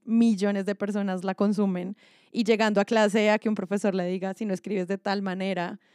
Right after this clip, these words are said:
bajo estos estándares más patriarcales, <laughs> pues no eres una escritora".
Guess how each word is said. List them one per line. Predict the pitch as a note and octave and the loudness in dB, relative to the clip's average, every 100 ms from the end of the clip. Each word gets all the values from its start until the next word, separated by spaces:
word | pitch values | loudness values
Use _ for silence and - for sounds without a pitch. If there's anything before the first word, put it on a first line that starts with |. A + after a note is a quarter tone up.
| _ - | _ -2
bajo | G3 G3 | 2 2
estos | - F#3 | 0 -6
estándares | G3 G#3 G3 F#3 F#3 F#3+ | -4 -2 0 0 0 -2
más | F3+ | -4
patriarcales, | F3+ F3+ F#3 F#3 G#3+ G3 G#3 | -6 -6 -4 -4 0 0 0
<laughs> | G#3 - _ _ _ _ | -4 -8 _ _ _ _
pues | A3 G#3+ F#3 - - - _ _ - | 2 2 2 -6 -20 -20 _ _ -2
no | A3 G#3+ G#3 | 4 6 6
eres | A3+ A3+ A3 A3+ | 6 6 4 2
una | G3+ | -2
escritora". | G3 G3+ F#3+ A3 F3+ G#3 | 0 -2 2 2 2 -6